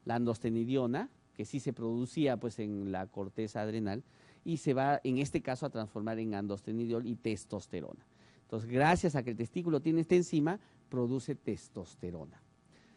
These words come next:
Y en la periferia hay otra enzima, que es la A, la cinco alfa reductasa, que va a transformar testosterona en dihidrotestosterona. Entonces, ahí tenemos los dos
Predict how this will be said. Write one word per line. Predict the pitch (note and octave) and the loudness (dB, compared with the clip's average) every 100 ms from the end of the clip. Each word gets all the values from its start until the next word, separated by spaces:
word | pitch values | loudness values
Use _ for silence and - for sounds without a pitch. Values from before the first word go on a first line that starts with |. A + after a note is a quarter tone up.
| - - | -20 -8
Y | - D#3 | 4 8
en | |
la | E3 | 8
periferia | E3+ G3+ G3+ C4 C4 G3+ | 8 6 8 6 10 10
hay | D3+ | 10
otra | C#3 E3 | 8 6
enzima, | F#3+ G3 A3 E3 D3+ G#3 - - - | 4 4 4 6 6 2 -6 -20 -10
que | - D#3 | 2 4
es | |
la | D3 A#2 - | 6 2 2
A, | C#3 E3 E3 - - | 2 4 4 0 -2
la | A#2 | -2
cinco | A2 E3 E3+ D#3 | 0 0 2 4
alfa | D#3 D#3 E3 | 4 4 2
reductasa, | F3+ F#3 G3+ - G3 D#3+ G3 A3+ - - _ _ | 4 2 0 -2 0 0 -2 -6 -10 -20 _ _
que | - E3 | 4 6
va | D3 | 6
a | D3+ | 4
transformar | D#3 C#3+ C#3+ D3 C#3+ | 2 2 2 0 0
testosterona | D3 - D3 D3 C#3 C#3+ F2 | -4 -4 -4 -2 0 0 0
en | A#2 G#2+ | 0 0
dihidrotestosterona. | A2 A#2 D3+ C#3 C3 A#2+ G#2 G#2 F#2+ G2+ F2 F2 | 2 6 6 6 2 -2 -6 -8 -4 -4 -2 -6
Entonces, | F2+ A#2 C#3 | -8 -6 -2
ahí | D#3 | 0
tenemos | E3+ E3+ F3+ F3+ | 2 4 4 4
los | C#3+ A#2 B2+ | 4 2 4
dos | G3+ C4 - | 4 4 0